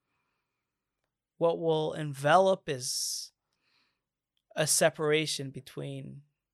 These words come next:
them and everyone around them. And they will lack.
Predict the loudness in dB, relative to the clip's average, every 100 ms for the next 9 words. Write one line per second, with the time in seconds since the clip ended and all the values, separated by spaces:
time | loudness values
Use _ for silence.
0 | _ _ _ _ -20 -18 -2 4 4 2
1 | -8 _ _ _ -14 -12 -12 -8 -8 -6
2 | -8 -8 -6 -4 -4 -4 -8 -16 _ _
3 | _ _ _ _ _ _ _ _ _ _
4 | _ _ _ _ _ _ _ _ -6 -4
5 | -2 2 2 2 2 2 0 -8 -12 -4
6 | 4 6 6 4